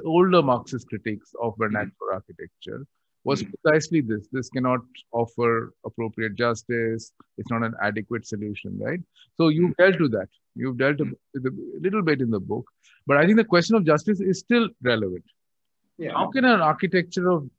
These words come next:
Speaker 1: limits
Speaker 2: Hmm.
Speaker 1: address the question of justice? Because the hardening of, uh, you know, ha-, hardening of architecture, which is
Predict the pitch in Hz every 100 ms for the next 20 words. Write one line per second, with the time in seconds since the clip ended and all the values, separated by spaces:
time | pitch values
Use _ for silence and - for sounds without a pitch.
0 | 117 127 143 117 110 - - _ _ _
1 | _ _ _ 113 104 - - 135 113 156
2 | 190 135 - - _ - _ _ _ _
3 | _ _ _ _ _ _ _ - 127 -
4 | 131 - 147 131 101 98 101 - 104 127
5 | 113 120 143 135 139 113 120 143 170 214
6 | 220 208 185 - _ _ _ _ _ _
7 | _ _ _ 107 120 - 127 101 101 127
8 | - 113 123 151 170 190 175 135 - _
9 | 113 110 - 92 - 92 117 - _ _
10 | _ _ _ _ - 117 120 123 117 113